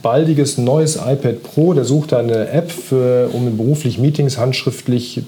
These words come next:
notieren zu können, so mit dem Pencil und so weiter, und danach per Handschrifterkennung verschlagworten zu können. Sprich,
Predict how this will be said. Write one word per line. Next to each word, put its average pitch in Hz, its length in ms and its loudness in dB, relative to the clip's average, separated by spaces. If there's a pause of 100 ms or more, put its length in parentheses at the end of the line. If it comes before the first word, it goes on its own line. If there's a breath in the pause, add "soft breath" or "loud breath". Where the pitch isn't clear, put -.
notieren 190 420 0
zu 185 180 -2
können, 185 380 2 (300 loud breath)
so 120 120 -4
mit 107 140 -2
dem 101 100 -2
Pencil 165 340 2
und 143 120 4
so 131 140 0
weiter, 127 320 2
und 117 120 -2
danach 123 420 0
per 120 260 -2
Handschrifterkennung 151 1080 0
verschlagworten 101 1160 -2
zu - 180 -6 (120)
können. 98 340 -4
Sprich, - 480 -2